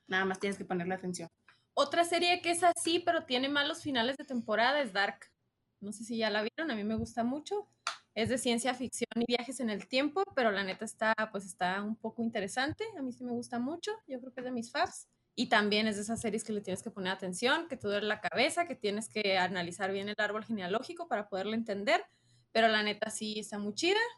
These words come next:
Speaker 2: y este año sale la última temporada, se supone, son tres. Solo sí advierto, tiene malos finales de temporada, pero sí es buena, muy buena.
Speaker 1: De hecho, yo con Dark me pasa eso, o sea, quiero,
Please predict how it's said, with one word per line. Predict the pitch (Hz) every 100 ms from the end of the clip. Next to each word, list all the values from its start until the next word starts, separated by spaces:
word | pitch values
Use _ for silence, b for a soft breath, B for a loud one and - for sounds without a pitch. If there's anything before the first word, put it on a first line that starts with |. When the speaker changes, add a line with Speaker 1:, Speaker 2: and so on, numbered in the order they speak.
| _ -
Speaker 2:
y | 254 269
este | 240 - 233
año | 214 208 202
sale | 208 190
la | 190 160
última | 165 180 165 -
temporada, | 175 185 262 320 339
se | 254
supone, | - _ 220 294 294
son | 233 220
tres. | 285 403 - - _ _ _ _
Solo | - 247 240
sí | 254
advierto, | 233 254 285 349
tiene | 339 254 247
malos | 240 240
finales | - 214 196 233
de | 220
temporada, | 196 208 185 240 330 349
pero | 233
sí | 208 202
es | 180
buena, | 156 - _ _ _ _
muy | 196 240
buena. | 220 165 - _
Speaker 1:
De | 247
hecho, | 240 277
yo | 269 254 247
con | 269 247
Dark | 240 -
me | 247
pasa | 240 240 247 240
eso, | 349 330
o | 269
sea, | 220 214
quiero, | 214 208 220 226 233 233 214